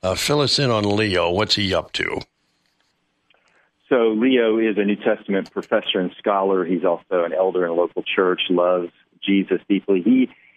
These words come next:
Speaker 2: is writing it because, remember, most of the letters in the New Testament, they're, they're epistles. They're these almost personal correspondence that different writers, and he, he's focused more on the Pauline epistles. And so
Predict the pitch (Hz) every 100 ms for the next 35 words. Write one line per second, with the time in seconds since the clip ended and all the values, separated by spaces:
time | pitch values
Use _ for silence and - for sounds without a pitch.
0 | _ 117 95 107 123 156 147 127 131 127
1 | 185 226 120 127 175 226 247 185 147 147
2 | 131 120 123 151 147 123 120 123 160 156
3 | 131 - 127 123 - 127 135 - - 214
4 | - 80 - _ _ _ _ _ - 143
5 | 131 143 - - 170 185 - _ 160 170
6 | - 151 131 - 127 110 - - 117 120
7 | 107 85 - _ 95 90 - _ _ -
8 | 135 131 107 135 107 87 - 101 160 127
9 | 196 - 185 160 139 135 127 113 101 -
10 | 117 107 98 104 95 87 78 - _ _
11 | _ - - 123 - 82 76 90 87 -
12 | 107 95 92